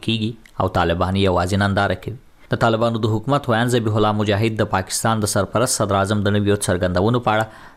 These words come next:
د ازادي راډیو پوښتنه ځواب نه کړه. خو وړاندې یې په ځلونو ازادي راډیو ته ویلي،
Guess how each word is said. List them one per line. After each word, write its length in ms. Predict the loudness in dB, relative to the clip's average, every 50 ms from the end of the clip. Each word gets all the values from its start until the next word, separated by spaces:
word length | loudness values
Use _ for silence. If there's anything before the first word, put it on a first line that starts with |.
| -4 -2
د 80 | 0 2
ازادي 300 | 2 2 2 2 2 2
راډیو 200 | 2 0 -2 -4 -6
پوښتنه 320 | -6 -2 0 0 2 2 2
ځواب 240 | 2 2 0 0 -2
نه 60 | -4 -4
کړه. 120 | -8 -14 -14 -16 -18 -20 -20 -20 -20 -20 -14 -12 -6 -2
خو 160 | 0 2 2
وړاندې 280 | 2 2 2 2 2 0
یې 60 | 0 2 0
په 40 | 2 2
ځلونو 320 | 4 4 4 2 2 2 0 2
ازادي 320 | 2 2 2 2 2 2
راډیو 260 | 2 2 2 0 2 2
ته 120 | 2 4
ویلي، 260 | 4 4 4 2 0